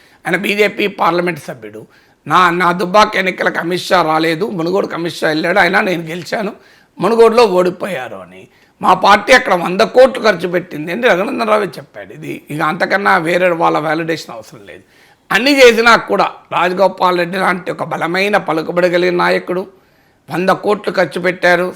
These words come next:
సాక్షాత్తు అమిత్ షా వచ్చి ప్యా-, క్యాంపెయిన్ చేశారు, అయినా రాజగోపాల్ రెడ్డి బీజేపీ అభ్యర్థిగా ఎమ్మెల్యేగా గెలవలేకపోయాడు. కానీ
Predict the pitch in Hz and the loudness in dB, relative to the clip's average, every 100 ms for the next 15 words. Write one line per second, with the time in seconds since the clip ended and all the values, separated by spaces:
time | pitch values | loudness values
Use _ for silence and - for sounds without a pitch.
0 | - 160 135 - 185 180 160 139 180 - | -8 -10 -4 0 0 0 -6 -6 -6 0
1 | 196 185 180 160 - 170 170 - 165 180 | 2 2 0 -4 0 0 0 -2 -2 -2
2 | 196 247 170 - 202 185 - _ _ _ | -4 -8 -8 -6 -8 -10 -14 _ _ _
3 | _ 185 208 269 262 208 202 202 180 180 | _ 0 6 8 8 6 2 0 0 0
4 | 202 165 160 165 165 190 160 143 160 - | -2 -2 -2 -2 -4 -8 -8 -10 -10 -6
5 | 196 147 151 175 - 214 139 101 92 _ | -6 -6 -8 -10 -10 -10 -12 -14 -20 _
6 | - - _ _ _ _ - 220 214 202 | -20 -20 _ _ _ _ 0 6 6 4
7 | 190 175 | 0 -4